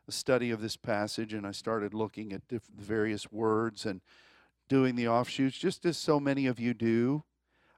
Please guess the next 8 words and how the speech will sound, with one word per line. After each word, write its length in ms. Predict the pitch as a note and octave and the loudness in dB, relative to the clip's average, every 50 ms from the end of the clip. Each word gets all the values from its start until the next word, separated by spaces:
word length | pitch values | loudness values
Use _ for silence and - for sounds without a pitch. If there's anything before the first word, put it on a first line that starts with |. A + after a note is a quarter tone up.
| _ | _
um, 580 | - A#2 A2+ A2 G#2+ G#2+ G#2 G#2 G#2 G#2+ B2 - _ _ _ _ - - - - G2 A2 | 0 4 6 6 6 6 4 0 -2 -8 -12 -14 _ _ _ _ -20 -20 -18 -18 -16 -12
various 460 | A2 A2 C3 C3 C3 B2+ A#2 - C#3 | -2 2 4 6 6 4 4 4 4
offshoots 480 | B2 B2 A#2+ - - C3+ B2+ - - | 4 4 4 2 0 -2 -2 -2 -2
throughout 280 | - C3 B2 A#2 A2+ - | 0 2 4 4 2 0
the 80 | A2 G#2+ | -4 -6
scripture. 600 | - - - C3 - - - B2+ B2+ B2+ A#2 _ - | -6 -2 -2 -2 -2 -2 0 2 2 2 2 _ -6
And 320 | A#2 A2 G#2+ G#2+ G#2 G2 _ _ _ _ _ _ _ _ - | -4 -2 -2 -4 -4 -8 _ _ _ _ _ _ _ _ 0
I, 260 | - C3+ C#3+ C#3+ - | 4 6 6 4 4